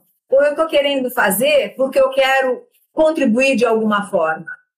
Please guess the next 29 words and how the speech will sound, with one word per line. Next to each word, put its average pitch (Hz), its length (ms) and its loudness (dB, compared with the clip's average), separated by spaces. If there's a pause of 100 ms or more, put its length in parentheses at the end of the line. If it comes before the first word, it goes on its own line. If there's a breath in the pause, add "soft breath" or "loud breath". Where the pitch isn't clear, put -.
(160)
Eu 294 100 4
me 330 100 0
pergunto 320 640 0
todas 381 460 0
as 294 180 0
vezes 294 400 0
que - 60 -2
eu 269 100 2
faço 262 320 -2
uma 240 160 0
live 220 400 0
ou 233 80 0
todas 254 220 0
as 240 160 -2
vezes 247 240 0
que 254 60 -2
eu 233 60 2
convido 226 420 0
alguém 226 320 0
pra 247 120 0
fazer 233 220 0
uma 220 160 2
roda 214 340 -2
de 208 120 -2
diálogos, 196 680 -2
é, 190 180 2
de 190 120 -2
líderes 202 420 0
comigo. 180 400 -2